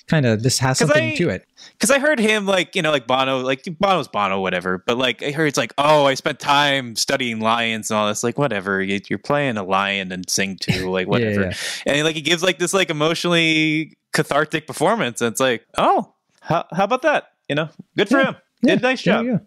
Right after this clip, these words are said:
Speaker 2: Yeah.
Speaker 1: Uh, I think Halsey is kinda good in this. Uh, she plays a new character named Portia, who's the, the daughter of the,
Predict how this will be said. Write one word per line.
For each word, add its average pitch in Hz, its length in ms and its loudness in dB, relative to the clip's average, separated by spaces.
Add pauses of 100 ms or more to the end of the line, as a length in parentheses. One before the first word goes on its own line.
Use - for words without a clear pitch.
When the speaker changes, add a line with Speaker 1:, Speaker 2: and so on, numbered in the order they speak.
(140)
Speaker 2:
Yeah. 120 220 0
Speaker 1:
Uh, 123 220 2
I 147 80 0
think 180 180 0
Halsey 180 640 2
is 175 240 4
kinda 190 200 2
good 170 160 2
in 180 120 4
this. 190 380 2
Uh, 117 260 2
she 139 180 0
plays 131 440 4
a 127 40 0
new 127 140 2
character 131 320 0
named 117 180 0
Portia, 123 460 4
who's 117 240 -2
the, 110 600 4
the 135 120 2
daughter 117 420 0
of 110 400 0
the, 107 480 4